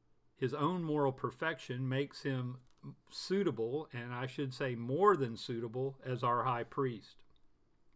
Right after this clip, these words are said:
Also, as we read in verse one,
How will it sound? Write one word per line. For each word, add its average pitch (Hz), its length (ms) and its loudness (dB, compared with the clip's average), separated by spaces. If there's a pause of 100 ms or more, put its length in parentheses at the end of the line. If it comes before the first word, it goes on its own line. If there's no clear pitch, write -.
(1000)
Also, 160 380 6
as 120 120 2
we 127 140 4
read 127 320 2
in 120 140 -4
verse 120 340 -2
one, 131 380 -2